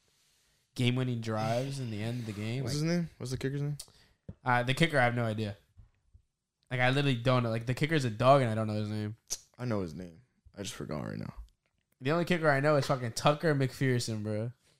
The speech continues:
Speaker 1: McPherson's a demon, bro.
Speaker 2: What about Nick Folk? What about Young Hoi Koo?
Speaker 1: Or Koo's dope. I mean, I know Gano, but he's fucking Giants.
Speaker 2: What about, uh,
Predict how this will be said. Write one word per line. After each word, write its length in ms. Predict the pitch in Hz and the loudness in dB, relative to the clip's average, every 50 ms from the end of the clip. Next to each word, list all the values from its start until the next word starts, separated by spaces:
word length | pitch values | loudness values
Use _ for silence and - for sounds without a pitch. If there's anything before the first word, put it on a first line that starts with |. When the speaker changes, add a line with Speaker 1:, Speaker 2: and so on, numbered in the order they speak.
| - - - - - 55 - _ _ _ _ _ _ _ _ _ _ _ _ _ _ _ _ _ _ _ - | -10 -10 -10 -10 -10 -14 -18 _ _ _ _ _ _ _ _ _ _ _ _ _ _ _ _ _ _ _ -4
Speaker 1:
McPherson's 540 | 120 120 - 139 131 120 - 127 113 107 | -4 -2 0 0 0 0 -2 -4 -6 -6
a 60 | 104 95 | -6 -8
demon, 640 | 95 - - 110 107 107 104 101 95 95 95 90 87 | -8 -8 -2 -2 0 0 0 -2 -2 -2 -4 -4 -2
bro. 100 | 92 95 131 | -2 0 2
Speaker 2:
What 80 | 135 | 2
about 60 | 120 | 2
Nick 160 | 120 123 117 - | 2 0 -2 0
Folk? 320 | 131 113 - - - - - - - _ _ _ _ | -2 -2 -2 -4 -12 -20 -20 -20 -20 _ _ _ _
What 100 | - 107 | 0 2
about 60 | 98 | 4
Young 160 | 101 110 113 113 | 6 6 4 4
Hoi 180 | 113 120 107 | 4 2 0
Koo? 300 | - - - 104 87 - _ _ _ _ _ _ _ _ _ _ _ - | 0 -2 -4 -6 -6 -6 _ _ _ _ _ _ _ _ _ _ _ -4
Speaker 1:
Or 140 | 117 101 95 | -2 -2 -2
Koo's 340 | - - - 123 117 113 107 | -2 -4 -2 2 2 2 2
dope. 440 | 95 107 107 107 107 107 107 104 98 | 2 2 4 4 4 4 4 2 2
I 140 | 104 117 120 | 2 2 2
mean, 120 | 123 123 120 | 2 2 2
I 60 | 127 | 2
know 100 | 147 147 | 0 0
Gano, 720 | 135 123 113 104 101 113 113 113 110 107 104 104 110 113 120 | 0 -2 -4 -4 -4 -2 -2 0 0 -2 -2 -4 -6 -6 -4
but 120 | 95 95 | -2 0
he's 200 | 98 101 101 - - - | 0 0 -2 -6 -10 -14
fucking 260 | 107 - 98 92 90 | -8 -6 -6 -6 -4
Giants. 640 | - 92 90 87 85 90 92 92 - - - - _ _ _ _ _ _ _ _ _ _ _ _ _ _ _ - - | -2 -2 0 0 0 0 -2 -2 -4 -8 -12 -14 _ _ _ _ _ _ _ _ _ _ _ _ _ _ _ -20 -16
Speaker 2:
What 120 | - 107 110 | -8 -6 -6
about, 640 | 101 110 107 104 104 101 101 101 101 101 - - - _ - - _ - - | -2 0 0 2 2 2 2 0 0 0 -2 -4 -6 _ -20 -20 _ -10 -6
uh, 600 | - 50 50 50 - 50 - - 50 - - | -4 -4 -2 -4 -4 -4 -6 -6 -6 -6 -8